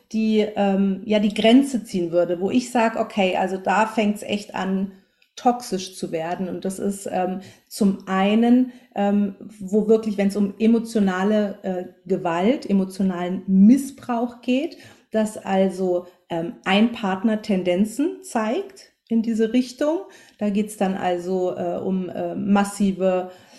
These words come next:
äh, Abwertungen, um, äh, Beleidigungen, Demütigungen, ähm, Manipulationen, ja,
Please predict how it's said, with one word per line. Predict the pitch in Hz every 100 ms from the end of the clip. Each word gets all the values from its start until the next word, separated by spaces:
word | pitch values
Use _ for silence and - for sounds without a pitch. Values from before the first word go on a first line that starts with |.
| -
äh, | 190
Abwertungen, | 180 180 190 180 170 156 - 160 160 156 165
um, | - 202 202 202
äh, | 196
Beleidigungen, | 196 185 165 165 165 156 165 180
Demütigungen, | 208 226 214 196 - 185 190 180 175 165 170 - - _
ähm, | 190 180 180 - -
Manipulationen, | 190 190 233 277 277 240 254 - 185 180 240 - -
ja, | 196 240